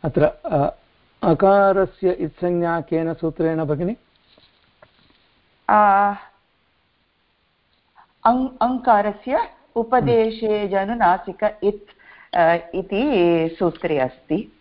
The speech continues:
Speaker 1: हम्म, सूत्रेण भवति, बहु
Speaker 2: सू-,
Speaker 1: समीचीनं।
Speaker 2: अ, सूत्रेण।
Speaker 1: आ, ल-, अ, अपि च तस्य लोपः केन सूत्रेण भवति?
Speaker 2: अ, तस्य लोपः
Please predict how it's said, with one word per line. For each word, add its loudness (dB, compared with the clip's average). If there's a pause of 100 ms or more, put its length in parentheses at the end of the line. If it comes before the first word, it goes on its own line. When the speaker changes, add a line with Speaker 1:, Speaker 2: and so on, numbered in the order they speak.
(280)
Speaker 1:
हम्म, -4 (240)
सूत्रेण 0 (240)
भवति, -8
बहु -8
Speaker 2:
सू-, -14
Speaker 1:
समीचीनं। 2
Speaker 2:
अ, -6
सूत्रेण। -4 (340)
Speaker 1:
आ, -2
ल-, 0 (140)
अ, -2 (120)
अपि 4
च 0
तस्य 0
लोपः 0
केन -2
सूत्रेण -2
भवति? -2 (520)
Speaker 2:
अ, 4
तस्य -2
लोपः 0